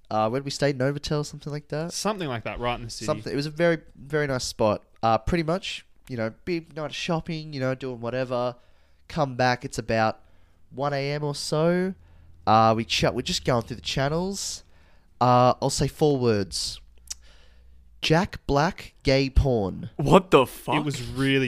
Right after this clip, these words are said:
Speaker 1: It was
Speaker 2: strange.
Speaker 1: Jack Black, gay porn. I think it was,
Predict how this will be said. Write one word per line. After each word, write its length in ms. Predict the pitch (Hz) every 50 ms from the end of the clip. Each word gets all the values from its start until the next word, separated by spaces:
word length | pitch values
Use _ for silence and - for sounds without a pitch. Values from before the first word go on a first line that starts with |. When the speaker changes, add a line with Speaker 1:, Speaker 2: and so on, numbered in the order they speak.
| 117 -
Speaker 1:
It 140 | 156 165
was 340 | 131 117 147 151 151 151 139 -
Speaker 2:
strange. 180 | - - 120
Speaker 1:
Jack 380 | - - 120 127 156 180 - -
Black, 640 | 165 139 127 131 131 123 127 147 - - - - - - - - - - - - - - 104
gay 280 | 101 117 120 127 127 123
porn. 360 | - - - 120 113 110 101 -
I 80 | 107 110
think 360 | - - - 165 185 208 -
it 100 | 208 -
was, 520 | 156 160 156 151 147 143 143 - - -